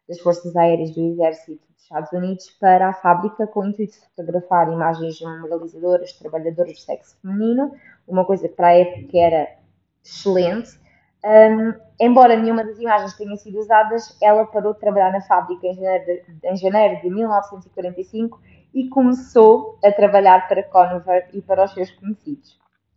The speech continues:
Durante o trabalho de modelo, ela usava ocasionalmente o nome Jean Norman, tinha cabelos encaracolados e escuros, pintou-o de loiro para atrair mais a atenção dos publicitários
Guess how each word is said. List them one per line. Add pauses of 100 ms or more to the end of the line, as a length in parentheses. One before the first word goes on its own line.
(160)
Durante
o
trabalho
de
modelo, (400)
ela
usava
ocasionalmente
o
nome
Jean
Norman, (440)
tinha
cabelos
encaracolados
e
escuros,
pintou-o
de
loiro
para
atrair
mais
a
atenção
dos
publicitários